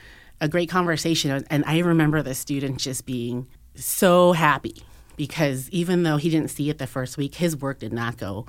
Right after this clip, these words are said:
unpaid for. Like, it was able, he was able to connect that second week with him.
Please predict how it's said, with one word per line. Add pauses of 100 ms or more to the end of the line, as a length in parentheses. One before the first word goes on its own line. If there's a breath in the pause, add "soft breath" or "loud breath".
(800 soft breath)
unpaid
for.
Like,
it
was
able,
he
was
able
to
connect
that
second
week
with
him.